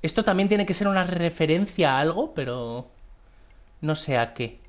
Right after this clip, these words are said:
Máscara del águila. Aquí tengo que de-, que desbloquear el modo historia de la isla de Iki.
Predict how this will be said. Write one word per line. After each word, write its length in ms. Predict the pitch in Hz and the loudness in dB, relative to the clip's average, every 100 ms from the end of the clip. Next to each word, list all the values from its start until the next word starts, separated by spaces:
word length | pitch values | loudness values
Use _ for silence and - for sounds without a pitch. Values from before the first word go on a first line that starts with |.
| - - - - - - - - - - - - - - - - - _ - - | -20 -20 -20 -20 -20 -20 -20 -20 -20 -20 -20 -20 -20 -20 -20 -20 -20 _ -20 -6
Máscara 320 | 156 - 156 | -6 0 2
del 120 | 139 147 | 4 4
águila. 360 | 165 196 226 - | 4 2 0 -4
Aquí 220 | 156 156 | -4 0
tengo 220 | 170 160 | 2 4
que 120 | 156 | 4
de-, 500 | 147 147 147 143 143 - - - - | 4 4 6 4 0 -8 -6 -6 0
que 140 | - 165 | 2 4
desbloquear 920 | 165 151 160 151 147 151 143 151 147 | 4 4 6 6 6 6 8 6 6
el 240 | 139 135 | 6 6
modo 220 | 147 139 | 6 4
historia 540 | 135 - 147 139 135 127 | 4 2 2 4 6 6
de 340 | 123 123 120 | 6 6 6
la 100 | 120 | 4
isla 200 | 127 131 | 2 2
de 120 | 117 113 | 0 0
Iki. 320 | 123 240 | -2 -6